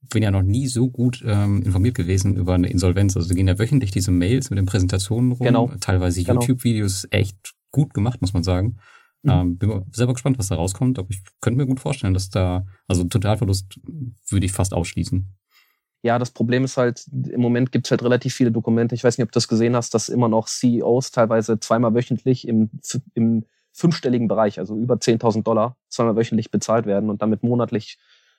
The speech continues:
Speaker 2: fast eine Million an Dollar noch rausfließt, wobei durch man sich fragt, was macht die Firma denn aktiv eigentlich jetzt noch?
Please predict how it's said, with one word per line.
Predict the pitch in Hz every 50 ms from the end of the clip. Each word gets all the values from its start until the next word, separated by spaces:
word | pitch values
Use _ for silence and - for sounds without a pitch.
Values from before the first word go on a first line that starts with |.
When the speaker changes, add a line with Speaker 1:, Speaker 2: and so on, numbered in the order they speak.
| _ _ _
Speaker 2:
fast | _ - 143 127 -
eine | 131 120
Million | 110 107 117 117 127 127
an | 117 107 101
Dollar | 110 120 127 113
noch | 104 98 -
rausfließt, | 95 101 101 - - - 117 123 127 - - -
wobei | 107 101 110 107
durch | 113 113 104 - -
man | 110 107 101
sich | 110 - -
fragt, | - 110 113 113 -
was | - 104 -
macht | - 120 - -
die | 120
Firma | - - 101 92 90
denn | 92 85 78
aktiv | 85 - - - 104 -
eigentlich | - 85 90 90 -
jetzt | 147 147 -
noch? | 107 110 123 -